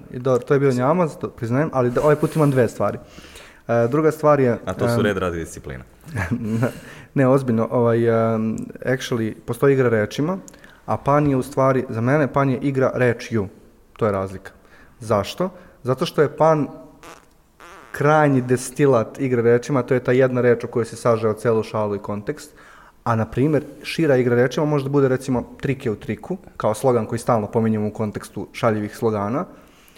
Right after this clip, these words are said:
Speaker 1: e, koji nije pan. Znači, to je, to funkcioniše zato što je to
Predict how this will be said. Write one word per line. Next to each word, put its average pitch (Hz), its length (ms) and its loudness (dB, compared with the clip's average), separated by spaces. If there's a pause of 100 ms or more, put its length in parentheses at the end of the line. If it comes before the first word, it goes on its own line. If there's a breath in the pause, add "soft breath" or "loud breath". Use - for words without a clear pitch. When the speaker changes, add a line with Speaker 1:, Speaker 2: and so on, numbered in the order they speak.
(280 loud breath)
Speaker 1:
e, 117 40 -2 (340)
koji 113 180 -2
nije 139 220 2
pan. 139 260 -2 (220)
Znači, - 220 -14
to 135 120 0
je, 123 200 2
to - 220 0
funkcioniše 143 600 -2
zato 151 160 -2
što - 200 -2
je 147 100 -2
to 151 120 2